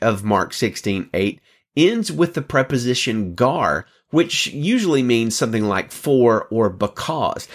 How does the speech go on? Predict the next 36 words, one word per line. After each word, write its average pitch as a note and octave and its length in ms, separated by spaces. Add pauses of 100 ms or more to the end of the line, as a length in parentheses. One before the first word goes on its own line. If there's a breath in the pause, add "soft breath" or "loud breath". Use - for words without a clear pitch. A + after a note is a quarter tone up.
(160 loud breath)
Now, B3 220
it's - 260
not C#4 200
exactly D#3+ 540
unheard D3+ 520
of F2+ 180
for G2+ 240
a F#2+ 100
Greek G#2+ 300
sentence F#2+ 420
to - 140
end G#2 200
with F#2 160
that F#2+ 240
word, F2+ 340 (240 loud breath)
but F#3 140
it's G#3 180
really E4+ 260
pretty D3 380
rare, G2 580 (240 loud breath)
and A#2 240
there E3+ 260
are G#3+ 100
only F3 400
a D#3 80
few, C3+ 640 (100)
a G#2 160
very G#2+ 600
few, E2+ 400
really, G#2+ 320
if - 120
any, A#2+ 280
works A#2+ 400
of G#2 160
Greek A2+ 280
antiquity A2 840